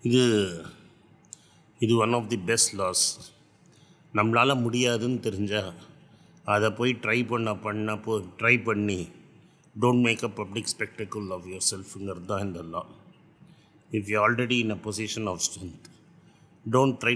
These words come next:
to attempt things that you cannot do and try to expo-, that ex-, only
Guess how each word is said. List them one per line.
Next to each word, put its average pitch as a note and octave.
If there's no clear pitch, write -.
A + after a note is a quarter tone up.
to G#2+
attempt G#2
things B2
that G2+
you G#2
cannot G#2
do G2
and A2
try A#2+
to B2+
expo-, G#2+
that A2
ex-, G2+
only A#2